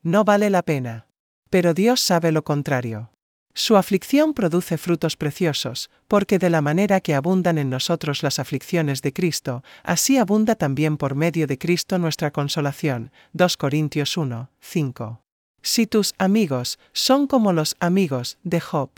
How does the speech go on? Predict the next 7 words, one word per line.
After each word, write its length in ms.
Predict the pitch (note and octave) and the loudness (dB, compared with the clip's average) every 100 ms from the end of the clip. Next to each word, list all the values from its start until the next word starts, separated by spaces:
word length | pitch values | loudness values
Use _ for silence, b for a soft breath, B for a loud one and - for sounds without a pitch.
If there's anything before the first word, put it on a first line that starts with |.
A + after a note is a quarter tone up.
| _ | _
bienaventurados 920 | E3+ F3 D3 C3+ C3 C#3 C#3 E3 C#3+ | 0 2 2 0 -2 -2 0 0 -2
seréis 380 | - D3 C#3+ - | -2 0 0 -2
cuando 300 | - D3 C3+ | -2 -2 -2
os 120 | C#3 | -4
vituperen 560 | C#3 C3 C#3 F3 E3+ C#3+ | -4 -4 -2 -2 0 -2
y 60 | C3 | -4
persigan, 680 | C#3 - G3 C#3+ B2+ B2+ | -4 -2 -2 -2 -4 -6